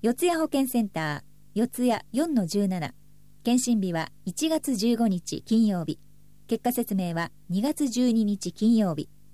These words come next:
西新宿保健センター、西新宿七の五の八。検診日は一月二十日水曜日。結果説明は二月十日水曜日。落合保健センター、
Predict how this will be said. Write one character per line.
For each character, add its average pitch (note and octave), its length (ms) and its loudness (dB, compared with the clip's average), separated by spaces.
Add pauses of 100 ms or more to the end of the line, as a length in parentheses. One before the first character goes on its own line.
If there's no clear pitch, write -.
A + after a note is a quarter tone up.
(1700)
西 B3+ 240 2
新 F4+ 220 -6
宿 C4+ 200 0
保 G3 120 -2
健 A#3+ 180 2
セ A3 160 0
ン F#3+ 60 -4
タ F3 100 -6
ー、 D3+ 200 -4 (340)
西 A#3+ 240 0
新 C4 240 0
宿 F3 400 -2
七 D4+ 260 0
の G3 140 2
五 G#3 100 2
の F#3 120 0
八。 E3 380 -8 (680)
検 D4 160 0
診 C#4+ 240 -2
日 A3+ 120 2
は G3 180 -2 (100)
一 D4 220 -4
月 C#4+ 200 -4
二 A#3 120 0
十 - 100 -10
日 A3 100 -2
水 A3+ 240 -2
曜 F#3 200 0
日。 D#3 160 -8 (240)
結 G#3 180 -2
果 A#3 100 2
説 A3+ 220 -4
明 F3 220 -2
は E3+ 160 -4 (100)
二 F#3 120 -2
月 C#4+ 260 -2
十 C4 180 2
日 A#3+ 100 0
水 G3+ 240 -4
曜 E3 200 0
日。 - 160 -8 (1200)
落 E4 300 -2
合 C4 140 2
保 G3 100 0
健 A#3+ 220 2
セ A3+ 140 0
ン F#3+ 100 -2
タ E3 80 -6
ー、 - 160 -6